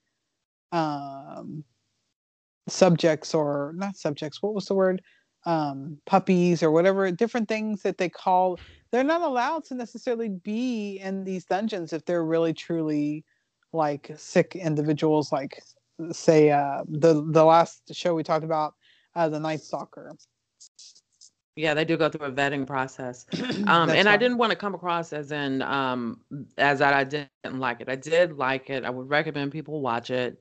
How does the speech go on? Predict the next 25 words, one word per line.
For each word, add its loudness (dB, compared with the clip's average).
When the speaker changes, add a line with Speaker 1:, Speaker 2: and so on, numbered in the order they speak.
Speaker 2:
season -4
one 2
and 0
season -8
two. -8
I -4
did -8
think 0
it -2
wasn't 0
as -2
good -2
as 0
season -2
one, 2
but 0
Chantel 2
thought 2
it -4
was -4
better 2
than -2
season -4
one. -2
So 0